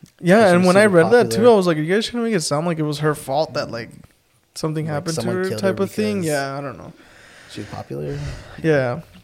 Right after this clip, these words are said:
Speaker 1: Um, so she did not partake in drugs or alcohol, which apparently would come off as being uncool to other students of her age,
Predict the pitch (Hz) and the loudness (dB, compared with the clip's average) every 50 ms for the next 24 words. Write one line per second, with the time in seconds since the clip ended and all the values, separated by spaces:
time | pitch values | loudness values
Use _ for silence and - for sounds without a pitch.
0 | - - 185 165 165 156 151 151 - - - 190 180 160 - 190 170 175 175 180 | -8 0 2 4 6 6 4 2 0 0 2 2 2 4 2 0 0 0 2 4
1 | 196 214 - 240 226 220 220 214 214 202 214 208 185 165 160 160 165 165 175 170 | 4 4 6 6 4 6 4 2 0 2 0 0 2 4 4 4 4 2 2 2
2 | 120 135 147 147 - 143 147 151 151 151 156 165 160 - _ - 170 160 160 156 | 2 2 2 0 0 0 2 4 4 4 2 0 -2 -6 _ -6 0 4 4 4
3 | 156 151 - - - - 139 160 143 - 160 156 156 160 156 156 156 151 151 - | 4 2 0 -4 -4 -2 -2 -2 0 0 0 2 2 0 0 0 -2 -4 -4 -4
4 | 156 147 147 143 143 143 143 151 - - - - - - 160 147 143 143 139 143 | -2 0 2 2 2 2 0 0 -4 -8 -16 -14 -6 -2 0 2 2 2 0 -2
5 | - - - _ - 165 156 151 147 147 143 - 170 185 185 - - 180 170 165 | -4 -10 -14 _ -4 -2 0 2 2 0 2 2 2 2 2 2 2 2 4 4
6 | 156 151 151 151 156 - _ - - 147 151 147 151 151 147 - - 151 147 143 | 4 2 0 -2 -4 -8 _ -8 -6 -4 -4 -2 -2 -4 -4 -4 -4 -4 -2 -2
7 | 147 147 147 151 - 139 131 151 139 147 147 123 147 147 147 147 143 147 - - | -2 -2 -2 -4 -4 -6 -4 -2 -2 -2 0 0 -2 -2 -2 -4 -4 -6 -6 -8
8 | - | -8